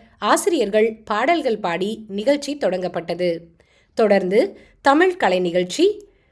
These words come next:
மகளிர் ஆசிரியர்கள் வழங்கிய அழகிய நடனம் மற்றும் ஆண்கள் ஆசிரியர்கள் வழங்கிய உற்சாகமான நடனம் ஆகியவை மாணவர்களின் மகிழ்ச்சியை கூட்டின. மேலும் சில மாணவர்கள்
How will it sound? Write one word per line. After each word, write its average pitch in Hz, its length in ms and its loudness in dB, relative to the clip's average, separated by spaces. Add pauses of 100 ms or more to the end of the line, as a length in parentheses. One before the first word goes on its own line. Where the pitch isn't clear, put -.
(160)
மகளிர் 262 600 0
ஆசிரியர்கள் 240 640 0
வழங்கிய 196 580 0
அழகிய 247 440 0
நடனம் 175 420 -4 (380)
மற்றும் 240 520 -4
ஆண்கள் 359 420 -2
ஆசிரியர்கள் 233 560 -2
வழங்கிய 208 600 -2
உற்சாகமான 277 760 0
நடனம் 190 480 -4 (200)
ஆகியவை 226 640 -2 (220)
மாணவர்களின் 330 680 0
மகிழ்ச்சியை 185 720 -4
கூட்டின. 180 480 -4 (460)
மேலும் 220 560 -2 (220)
சில 359 300 2
மாணவர்கள் 233 680 0